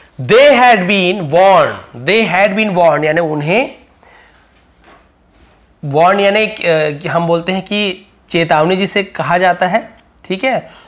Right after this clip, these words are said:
तो उन्हें क्या किया गया, सलाह, उन्हें चेतावनी दी गई थी, had been दी गई थी, चेतावनी दी गई थी, that कि the storm could prove to be the storm, storm यानी क्या होता है, वही तूफान,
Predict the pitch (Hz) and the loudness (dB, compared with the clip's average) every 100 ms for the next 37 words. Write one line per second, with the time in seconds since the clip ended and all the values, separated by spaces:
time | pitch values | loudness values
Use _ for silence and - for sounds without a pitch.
0 | _ 165 175 202 226 185 170 190 214 220 | _ -2 0 0 0 0 0 0 2 2
1 | 240 - 185 175 175 160 180 254 - - | 0 -2 0 0 0 0 0 -2 -4 -16
2 | _ - _ - 190 190 190 214 254 180 | _ -20 _ -4 0 2 2 2 2 2
3 | 214 202 185 156 151 113 - _ - 160 | 0 2 0 -2 -6 -8 -14 _ -6 -2
4 | 180 170 170 139 143 170 147 131 127 131 | 0 0 -2 -2 -4 -2 -2 -4 -6 -6
5 | 143 147 160 147 151 180 165 151 139 143 | -2 0 -2 -4 -6 -4 -4 -6 -4 -4
6 | 139 - 196 185 - - - - 139 214 | -4 -6 -6 -6 -12 -20 -20 -12 -2 0
7 | - - 233 214 202 254 - - - - | 0 2 4 4 2 -2 -10 -20 -20 -20
8 | _ _ 269 285 151 - - _ _ _ | _ _ 0 0 -2 -10 -20 _ _ _
9 | _ _ _ _ - 247 247 214 226 - | _ _ _ _ 0 2 2 0 -6 -8
10 | 202 185 165 190 277 - _ _ _ _ | -2 -2 -2 -4 -6 -12 _ _ _ _
11 | _ _ _ _ _ - 143 160 160 - | _ _ _ _ _ -8 -2 -2 -2 0
12 | 170 151 117 - - - - - - - | 2 2 -2 -14 -20 -20 -20 -20 -20 -20
13 | - - 147 151 156 147 147 151 139 - | -10 -4 -2 -2 -4 -8 -6 -8 -8 -8
14 | 151 202 - 139 139 151 160 226 | -8 -10 -10 -12 -4 -2 -2 -6